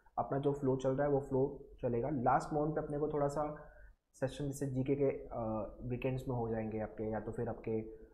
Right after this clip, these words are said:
अ, last month पे lectures आपके Monday to Friday हो जाएंगे। तो last month पे अपना जो एक महीना है exam का, उस समय whether you are working or not working,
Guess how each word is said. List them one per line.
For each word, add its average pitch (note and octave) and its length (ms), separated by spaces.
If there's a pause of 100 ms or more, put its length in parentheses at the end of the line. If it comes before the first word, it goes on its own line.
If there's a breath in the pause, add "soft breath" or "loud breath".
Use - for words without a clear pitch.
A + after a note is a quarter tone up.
(100)
अ, A2 340 (320)
last B2 320
month A#2+ 180
पे C3 60
lectures B2 340
आपके - 200
Monday A2+ 360
to A#2+ 80
Friday A2+ 240
हो A#2 160
जाएंगे। G#2 260
तो - 180
last C3+ 300
month E3 180
पे E3+ 60
अपना E3 420
जो C#3 200
एक C#3+ 240
महीना C#3+ 160
है C#3+ 140
exam A#2+ 320
का, G#2+ 340 (480)
उस C#3+ 160
समय C#3+ 240
whether C3+ 220
you C#3 80
are B2+ 160
working A#2+ 420
or C3 140
not B2 320
working, A2+ 240